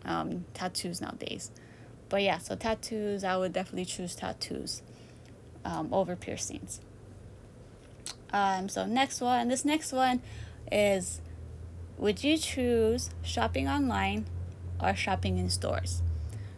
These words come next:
So yeah, shopping online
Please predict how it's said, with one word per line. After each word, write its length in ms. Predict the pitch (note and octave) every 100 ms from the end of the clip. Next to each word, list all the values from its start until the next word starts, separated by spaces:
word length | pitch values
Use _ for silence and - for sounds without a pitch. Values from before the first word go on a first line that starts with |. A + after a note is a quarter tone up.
| -
So 680 | - G3 F#3+ F#3 F#3 F3+ F#3
yeah, 240 | G3 F#3+ F3 - - - -
shopping 440 | - G#3+ A3 B3+
online 580 | C4+ C#4 A#3 G3 G3 G#3+